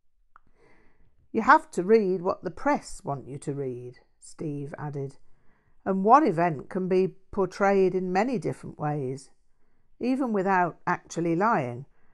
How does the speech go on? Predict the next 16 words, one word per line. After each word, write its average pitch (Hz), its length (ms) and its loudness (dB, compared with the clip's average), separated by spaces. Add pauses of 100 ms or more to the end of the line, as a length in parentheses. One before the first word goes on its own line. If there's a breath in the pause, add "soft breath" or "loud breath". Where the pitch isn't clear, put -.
(420)
But - 280 -2 (680)
how 262 240 2
does 175 280 -4 (100)
anyone 160 600 -2
know 131 260 -4
what 185 220 -4
really 208 520 0
happens? - 720 -8 (1300)
Lies 208 540 2
are 165 140 -2
easily 202 520 0
managed 165 640 -4
through 160 320 -2
what's - 360 -4
left 160 340 -2
out 151 460 -2